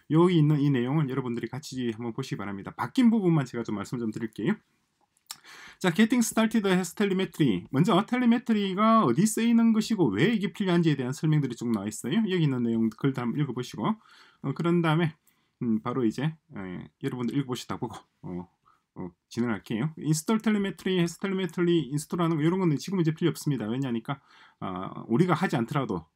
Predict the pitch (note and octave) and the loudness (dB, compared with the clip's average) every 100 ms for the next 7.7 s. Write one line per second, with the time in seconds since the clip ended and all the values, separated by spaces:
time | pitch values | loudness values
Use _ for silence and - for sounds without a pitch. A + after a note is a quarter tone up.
0 | - A2+ C3 D3+ - D#3+ E3 - G#2 D#3 | -12 -4 -2 -2 2 2 2 -4 -4 -6
1 | _ _ - C3 D3+ C#3 A2+ G2 A2 F#2+ | _ _ -6 2 4 4 2 -2 -4 -6
2 | F#2+ C3 C3 C#3 G#2+ C#3+ - - A2 - | -12 -8 -6 -4 -4 -6 -8 -8 -8 -8
3 | - F#2+ F2+ A2 C3 G#2+ F#2+ - G#2 E2+ | -8 -8 -4 0 0 0 -4 -6 -6 -6
4 | - _ - - - - - F3+ F#3+ G3 | -16 _ -20 -20 -20 -12 -4 -2 0 0
5 | G3 G#3 - - _ A#3+ A#3 A3 A3 G3+ | 0 -2 -6 -20 _ 0 4 4 2 0
6 | F#3 - G#3+ A3 A3 G#3+ - F3+ E3 F#3+ | -4 -2 0 4 4 4 2 2 2 2
7 | G3+ D3+ D#3 D#3+ B2+ F#2+ A#2 | 0 2 4 4 2 0 -4